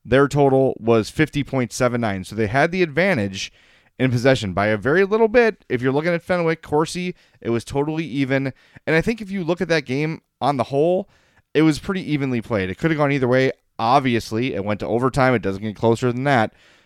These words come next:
But that second period, they've gotta clean that up. They've gotta find a way to play a consistent sixty minutes because they're not talented enough defensively to overcome those bad periods.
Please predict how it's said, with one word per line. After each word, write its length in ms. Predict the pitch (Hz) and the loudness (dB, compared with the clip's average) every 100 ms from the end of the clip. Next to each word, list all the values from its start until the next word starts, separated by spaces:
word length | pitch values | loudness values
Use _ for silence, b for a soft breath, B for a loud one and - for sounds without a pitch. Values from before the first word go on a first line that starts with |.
| b - | b 0
But 220 | 120 - - | 0 0 -4
that 280 | 127 127 | -2 -2
second 380 | - 160 156 156 | -2 -4 -2 -4
period, 440 | - 135 123 101 90 | -4 -4 -2 -2 -2
they've 220 | 104 - | -4 -2
gotta 280 | 117 123 123 | -2 0 -2
clean 340 | - 117 113 | -6 -4 -2
that 220 | 107 107 | -2 -2
up. 260 | 92 98 - - _ _ _ | -4 -8 -10 -18 _ _ _
They've 180 | 107 95 | -2 0
gotta 240 | 120 135 | 2 2
find 320 | 139 127 123 | 0 -2 0
a 40 | 120 | -2
way 380 | 113 110 107 98 _ _ | 0 0 -2 -6 _ _
to 100 | 107 | -6
play 180 | - 113 | 0 0
a 60 | 104 | 0
consistent 760 | 104 87 - 139 - 151 - | -4 -6 -8 -8 -4 -6 -6
sixty 420 | - 135 - 127 | -8 -8 -6 -6
minutes 320 | 117 120 110 - | -4 -2 -4 -6
because 420 | 113 110 113 - b b b | -4 -2 -2 -4 b b b
they're 120 | 113 | -2
not 260 | 127 147 - | 0 0 0
talented 480 | 143 135 131 135 117 | -2 0 0 -2 -2
enough 280 | 113 117 | -2 -2
defensively 680 | - - 151 165 131 113 104 b b b | -6 -4 -4 -2 -4 -2 -4 b b b
to 100 | - | -2
overcome 500 | 120 143 139 - 143 | 0 0 -4 -2 -2
those 220 | 127 117 - | 0 0 2
bad 260 | 113 104 | 2 2
periods. 540 | 107 123 101 58 - | 0 -2 -2 -6 -12